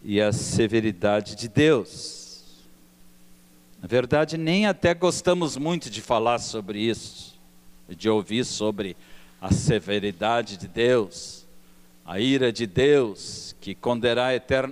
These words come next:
condenará eternamente no inferno aqueles que rejeitaram a Jesus Cristo. Mas isso está na Bíblia. Isto é uma verdade muito importante da Escritura,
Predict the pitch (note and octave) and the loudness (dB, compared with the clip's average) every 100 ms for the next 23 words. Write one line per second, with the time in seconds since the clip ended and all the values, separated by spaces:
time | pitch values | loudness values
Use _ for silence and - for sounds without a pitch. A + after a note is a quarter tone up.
0 | - - A2+ B2 B2 B2 C3+ C3 - C#3 | -8 -4 -2 0 2 2 2 0 0 0
1 | C3+ B2+ C3+ C3 C3+ C3+ B2+ C3+ C#3+ C#3+ | 0 0 0 -2 -2 -2 0 0 0 0
2 | C#3 - C#3+ C#3 - - C#3 C3 - - | -4 0 0 0 -6 -4 -2 -2 -8 -20
3 | - A2+ C#3 C#3 C#3+ C3+ - D3+ E3 F3+ | -10 0 0 2 0 0 -2 0 2 2
4 | E3 A2+ F2+ - - - - G#2+ A2 G#2+ | 0 -2 -8 -18 -20 -12 -4 -2 -2 -2
5 | F#2+ G#2 A#2+ - G2 G2+ - - - - | -2 -2 -4 -4 -4 -4 -4 -8 -12 -18
6 | - - - - - - - F2 F2+ F2+ | -20 -20 -20 -20 -20 -20 -20 -12 -10 -10
7 | G2+ - A#2 - - A#2+ C#3+ C#3 A#2+ D3 | -10 -8 -8 -6 -2 0 2 0 0 0
8 | D3+ G#2+ E2+ - - _ - - - _ | 0 -4 -12 -14 -20 _ -20 -20 -20 _
9 | - - - - - - F#2+ G#2+ A#2 A2 | -20 -20 -18 -14 -10 -2 0 2 0 0
10 | A#2+ G#2 B2 B2+ A2 A#2+ C#3 D3 A#2 C3 | 0 0 0 -2 -2 0 0 0 2 2
11 | A#2 - C3+ B2+ C#3 B2+ - C3+ B2 - | 2 2 2 2 2 2 0 -2 -4 2
12 | D3 D#3 G2+ | 6 6 2